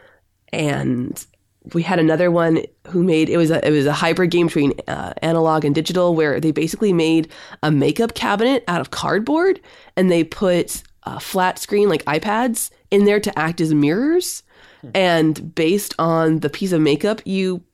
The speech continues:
Speaker 1: picked up, you would touch it to an R F I D reader, and it would tell you what it is and, like, what skin tone it would be good for, and give you a compliment. And it was just a really cool, like, physical, interactive, uh, experience.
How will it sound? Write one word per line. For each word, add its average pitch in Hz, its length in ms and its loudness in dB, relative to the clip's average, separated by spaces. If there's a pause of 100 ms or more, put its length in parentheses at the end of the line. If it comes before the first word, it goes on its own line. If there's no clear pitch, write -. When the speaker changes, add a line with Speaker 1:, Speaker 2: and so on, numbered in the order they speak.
(140)
Speaker 1:
picked 202 280 -2
up, 226 180 0
you 170 80 0
would 151 140 2
touch 165 220 -2
it 185 80 -6
to 151 100 -6
an 131 160 -2
R 160 200 0
F 165 100 -2
I 156 100 0
D 147 180 0
reader, 226 400 0 (300)
and 190 100 2
it 180 40 4
would 165 140 0
tell 180 200 0
you 175 140 2
what 160 200 2
it 160 120 2
is 151 280 4
and, 151 80 2
like, 147 160 0
what 165 160 0
skin 170 300 -2
tone 160 220 0
it 156 80 0
would 151 120 -2
be 160 120 -4
good 156 240 -2
for, 147 380 0
and 143 100 -2
give 165 100 2
you 170 160 2
a 156 40 -2
compliment. 139 1000 -2
And 127 240 -2 (280)
it - 80 -2
was 226 100 2
just 226 100 -2
a 190 80 0
really 214 280 0
cool, 180 300 -2
like, 143 140 -2
physical, 175 840 0
interactive, 135 840 -4 (180)
uh, - 220 -16
experience. - 680 -8